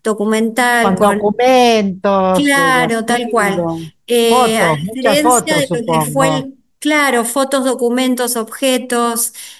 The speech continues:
Speaker 1: eh, libros, gráfica, gigantografías. En la sala Cronopios inauguramos en mayo. Y,
Speaker 2: Sí,
Speaker 1: eh,
Speaker 2: hace muchos años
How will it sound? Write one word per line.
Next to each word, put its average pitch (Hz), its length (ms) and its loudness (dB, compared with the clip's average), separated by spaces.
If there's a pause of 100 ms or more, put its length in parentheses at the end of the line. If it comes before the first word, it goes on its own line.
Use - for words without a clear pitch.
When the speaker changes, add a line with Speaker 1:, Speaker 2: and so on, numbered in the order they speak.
(100)
Speaker 1:
eh, 220 320 0
libros, 233 520 0
gráfica, 233 960 -2 (360)
gigantografías. 226 1600 0
En 233 140 -4
la 214 100 0
sala 247 340 0
Cronopios 262 680 0
inauguramos 233 680 -2
en 247 240 -2
mayo. 190 520 -4 (520)
Y, 294 420 2
Speaker 2:
Sí, 247 280 2
Speaker 1:
eh, - 0 -
Speaker 2:
hace 220 300 2
muchos 294 480 0
años 277 760 -2